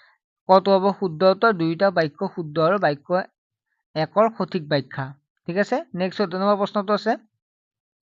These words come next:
আহ, গৰম পানী এগিলাচত পানী গুলিবলৈ ভিন্ন পদাৰ্থৰ চামুচ নিৰ্মিত চা-, চাৰিখন চামুচ ব্যৱহাৰ কৰা হ'ল। তলৰ কোনবিধ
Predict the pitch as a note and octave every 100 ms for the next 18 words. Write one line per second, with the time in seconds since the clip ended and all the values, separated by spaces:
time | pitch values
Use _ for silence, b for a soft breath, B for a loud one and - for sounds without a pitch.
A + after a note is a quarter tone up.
0 | _ _ _ _ _ _ _ - E3+ E3+
1 | - F3+ A3+ A#3+ B3+ C4 B3 G3+ G#3+ A3+
2 | A#3+ - G#3 G#3 A3 C#4+ - _ _ E3
3 | D#3 F3+ G#3+ A3+ A#3 - F#3 F#3+ G#3+ G#3
4 | G3+ G#3 A3 A3+ A3 G3 G3 G3+ F#3 F3
5 | F3 F#3 G#3+ - G3+ - _ - _ _
6 | G3 G3+ G3+ G#3+ G#3 F#3+ G3 F3 D#3 D#3+
7 | F#3 G3+ G3 F3+ B3 - b b b b
8 | b G#3+ A3+ A3+ A#3+ A#3+ A#3